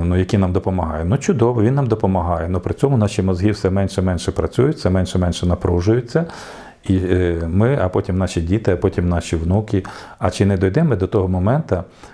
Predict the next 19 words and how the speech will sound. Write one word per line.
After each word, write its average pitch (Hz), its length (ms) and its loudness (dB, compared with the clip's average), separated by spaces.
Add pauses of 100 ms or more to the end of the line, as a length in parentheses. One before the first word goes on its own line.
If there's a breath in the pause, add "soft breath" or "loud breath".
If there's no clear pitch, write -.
(100)
коли 92 240 2
штучний 104 560 -2
інтелект, 95 800 0
е, 90 240 2
візьме 95 260 0
все 92 180 0
в 87 60 0
свої 107 260 2
руки? - 340 -2 (540 loud breath)
Я 110 160 4
чекав, 123 480 0
е, 101 160 4
читав 113 380 -2
дуже 135 320 0
цікаву 117 580 2
і - 160 -2
дуже 113 340 2
небезпечну 92 720 0
статтю. 82 540 -4